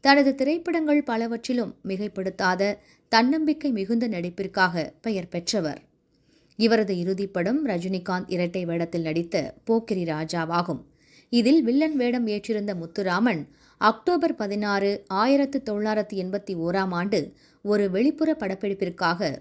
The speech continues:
உதகமண்டலம் சென்றிருந்தார். அங்கே உடற்பயிற்சி செய்யும் போது மூச்சு திணறல் ஏற்பட்டு சரிந்துள்ளார்.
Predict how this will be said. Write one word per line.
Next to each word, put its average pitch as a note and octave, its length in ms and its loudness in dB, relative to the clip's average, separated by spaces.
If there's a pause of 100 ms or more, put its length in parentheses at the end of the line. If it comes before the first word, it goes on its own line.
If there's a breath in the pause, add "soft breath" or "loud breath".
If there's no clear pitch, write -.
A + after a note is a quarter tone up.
உதகமண்டலம் G#3+ 760 -2
சென்றிருந்தார். F3 680 -4 (520 soft breath)
அங்கே C4+ 300 6
உடற்பயிற்சி D#4 600 0
செய்யும் A#3 360 -2
போது G#3 280 0 (140)
மூச்சு G#3+ 360 -4
திணறல் G#3+ 380 -2
ஏற்பட்டு F#3 480 -4 (160)
சரிந்துள்ளார். F3 840 -2